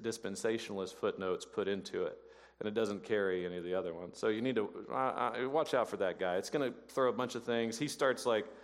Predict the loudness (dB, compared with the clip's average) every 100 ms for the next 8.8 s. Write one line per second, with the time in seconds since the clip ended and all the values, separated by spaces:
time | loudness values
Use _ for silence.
0 | -20 -20 0 2 2 4 4 6 4 4
1 | 4 2 4 4 2 0 0 4 4 4
2 | 2 2 2 2 4 4 2 0 2 2
3 | 4 2 2 2 2 2 0 -2 -2 0
4 | 0 2 2 0 -2 0 -2 -2 -8 -2
5 | -2 0 0 -4 -4 -6 -4 -4 -4 -4
6 | -2 -2 -6 -6 -4 -4 -6 -4 -2 -2
7 | 0 0 2 0 0 -2 -4 -6 -6 -8
8 | -8 -12 -14 -10 -10 -8 -12